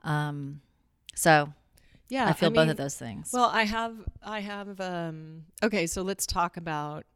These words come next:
Speaker 2: uh, I let my hair go gray.
Speaker 1: It's so pretty, by the way.
Speaker 2: Thank you.
Speaker 1: Mm-hmm. I love it.
Speaker 2: It, it was so
Speaker 1: I'm
Speaker 2: not
Speaker 1: going gray. I mean, it's
Speaker 2: You
Speaker 1: in there.
Speaker 2: can't, you
Speaker 1: Well,
Speaker 2: can't
Speaker 1: it's,
Speaker 2: even
Speaker 1: it's
Speaker 2: see
Speaker 1: real
Speaker 2: it.
Speaker 1: in there, but
Speaker 2: You've
Speaker 1: I'm
Speaker 2: got
Speaker 1: not gonna do
Speaker 2: beautiful
Speaker 1: anything about
Speaker 2: red.
Speaker 1: it. Thank you.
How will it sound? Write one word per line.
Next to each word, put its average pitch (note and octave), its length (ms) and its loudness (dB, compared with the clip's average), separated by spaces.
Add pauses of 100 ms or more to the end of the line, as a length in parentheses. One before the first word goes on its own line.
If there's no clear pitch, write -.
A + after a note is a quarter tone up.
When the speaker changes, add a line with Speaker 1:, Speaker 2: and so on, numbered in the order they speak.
Speaker 2:
uh, D#3 320 -6
I E3+ 80 -4
let E3+ 120 -2
my D#3 140 -4
hair D#3 240 -6
go D3 240 -6
gray. C#3+ 640 -10
Speaker 1:
It's - 160 -6
so E3+ 220 2
pretty, C#3+ 300 -10
by D3 120 -10
the D3 120 -12
way. D#3 260 -14
Speaker 2:
Thank C4+ 340 -2
you. F3 140 0
Speaker 1:
Mm-hmm. D#3+ 440 -2 (120)
I D#3+ 80 -4
love D#3 240 -2
it. C#3+ 160 -8 (120)
Speaker 2:
It, - 200 2 (180)
it F#3+ 60 0
was F#3+ 160 0
so - 260 -2
Speaker 1:
I'm E3+ 200 4
Speaker 2:
not A3 40 6
Speaker 1:
going G3+ 200 8
gray. D#3+ 280 -2 (360)
I - 20 -18
mean, D#3 140 -12
it's D#3 120 -10
Speaker 2:
You F3 100 2
Speaker 1:
in E3+ 80 2
there. D#3 220 -2
Speaker 2:
can't, - 140 -16
you D#3+ 80 -6
Speaker 1:
Well, D3+ 200 -6
Speaker 2:
can't D3+ 100 -6
Speaker 1:
it's, D3+ 120 0
Speaker 2:
even - 100 -4
Speaker 1:
it's D#3 120 -10
Speaker 2:
see E3 80 -8
Speaker 1:
real D#3+ 240 4
Speaker 2:
it. C#3 60 -4
Speaker 1:
in C#3+ 100 -8
there, C3+ 160 -10
but E3+ 140 -6
Speaker 2:
You've E3+ 140 0
Speaker 1:
I'm - 20 -2
Speaker 2:
got D#3 100 -2
Speaker 1:
not D3 120 -4
gonna C#3+ 120 -4
do D3+ 60 -2
Speaker 2:
beautiful D3+ 220 -2
Speaker 1:
anything C#3+ 120 -6
about D3 140 -6
Speaker 2:
red. D#3+ 160 -12
Speaker 1:
it. - 120 -20
Thank E3 260 -16
you. F3 60 -20